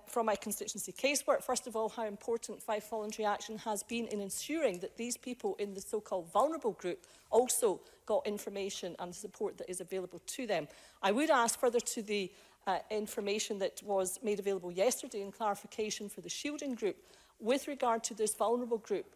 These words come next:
what is the position for them in terms of the support that they currently benefit from, and when will this information be communicated to them? I think that would be very important to clarify. Finally, Presiding Officer,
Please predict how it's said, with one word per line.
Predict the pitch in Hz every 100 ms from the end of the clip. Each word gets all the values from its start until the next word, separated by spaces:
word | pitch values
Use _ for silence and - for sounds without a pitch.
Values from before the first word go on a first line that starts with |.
| - - _ -
what | 254 262 -
is | 254 -
the | 202
position | 214 208 214 220
for | 214 214 214
them | 214 202 196
in | 202
terms | - 214 214
of | 196
the | 196
support | - - 240 -
that | -
they | 196
currently | - - 277 311 277
benefit | 262 262 262 - 233
from, | - 247 233 240 - - - -
and | 208 196
when | 247 240
will | 233
this | 214 208
information | 220 - 214 208 - 214
be | 202
communicated | - 202 202 208 - 190 - 185 -
to | - 214
them? | 170 160
I | 175
think | 214 165
that | 185
would | 180
be | 185
very | 185 190
important | 190 - - 202 208 -
to | -
clarify. | 196 190 185 185 151 - - - -
Finally, | 294 294 277
Presiding | 240 220 214 214
Officer, | 214 220 - 196